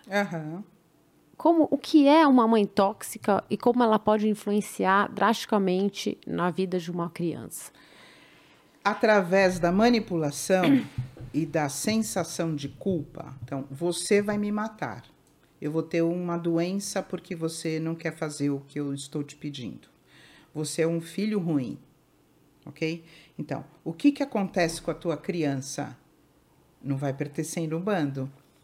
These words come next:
Speaker 2: Hum, ela não vai pertencer.
Speaker 1: Então, ela
Speaker 2: Nossa, de
Speaker 1: desenvolve um
Speaker 2: novo.
Speaker 1: sintoma, ou físico, ou ela faz um sintoma físico,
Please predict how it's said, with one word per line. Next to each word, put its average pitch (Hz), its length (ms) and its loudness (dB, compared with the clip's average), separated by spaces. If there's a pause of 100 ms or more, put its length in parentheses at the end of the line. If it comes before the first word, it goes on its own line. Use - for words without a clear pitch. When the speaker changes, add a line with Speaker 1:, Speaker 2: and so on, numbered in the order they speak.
(280)
Speaker 2:
Hum, 240 380 4
ela 214 160 2
não 220 300 4
vai 277 160 6
pertencer. 240 1080 4 (840)
Speaker 1:
Então, 226 580 6
ela 226 140 6
Speaker 2:
Nossa, 208 140 2
de 226 100 6
Speaker 1:
desenvolve 247 400 6
um 247 40 -2
Speaker 2:
novo. 233 60 2
Speaker 1:
sintoma, 214 880 4 (160)
ou 247 160 4
físico, 233 840 -2
ou 175 100 4
ela 247 180 6
faz 190 240 0
um 170 80 -2
sintoma 143 460 -6
físico, 208 500 -8